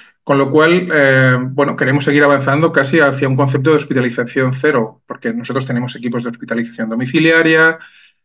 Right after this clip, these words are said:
eh, o equipos de elevada, de, comunitarios de elevada complejidad para aquellos casos que incluso van más allá de la salud mental, que son siempre equipos de psiquiatra, psicólogo, trabajador social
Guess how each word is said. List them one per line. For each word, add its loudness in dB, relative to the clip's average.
eh, 2
o 0
equipos 0
de 2
elevada, 2
de, 0
comunitarios 0
de 0
elevada 2
complejidad -2
para -2
aquellos -6
casos -4
que -6
incluso -4
van 0
más -6
allá 0
de 0
la 0
salud -4
mental, 0
que -8
son 0
siempre -2
equipos 0
de -2
psiquiatra, -2
psicólogo, -2
trabajador -2
social -4